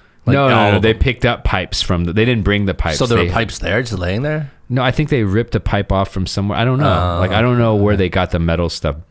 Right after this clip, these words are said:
Speaker 2: There was one guy that got beaten pretty s-, I bet you, I wonder if Lee, I'm trying to think. No, Lee, wh-, how, when did Lee come to China?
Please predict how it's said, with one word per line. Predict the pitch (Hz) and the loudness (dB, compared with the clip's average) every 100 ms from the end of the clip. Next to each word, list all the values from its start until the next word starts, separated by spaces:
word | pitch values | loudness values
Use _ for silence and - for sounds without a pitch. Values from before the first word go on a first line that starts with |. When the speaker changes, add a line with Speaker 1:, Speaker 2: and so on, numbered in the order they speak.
| - - - - | -18 -18 -18 -6
Speaker 2:
There | 87 | -4
was | 92 | -2
one | 98 95 95 | 0 0 0
guy | 90 | -2
that | 80 78 | -4 -4
got | 82 80 | -4 -4
beaten | 85 87 90 | -4 -6 -6
pretty | 92 | -6
s-, | 85 - - - | -8 -14 -16 -4
I | 180 | -2
bet | 262 277 | 0 -2
you, | - | -2
I | |
wonder | 170 226 262 | 0 0 0
if | 143 | 0
Lee, | 95 90 107 120 - | 0 0 2 0 -2
I'm | 113 98 104 | -10 -12 -12
trying | 101 110 101 | -12 -10 -10
to | |
think. | - 95 | -12 -12
No, | 104 104 | -4 -2
Lee, | 104 113 139 143 139 _ _ _ _ | -2 -2 -2 -4 -6 _ _ _ _
wh-, | 95 92 | -10 -4
how, | 123 | 0
when | 139 151 | 0 0
did | 175 147 | 0 0
Lee | 135 | -2
come | 143 147 | -2 -2
to | 147 | -2
China? | - 151 156 151 | -2 0 0 -4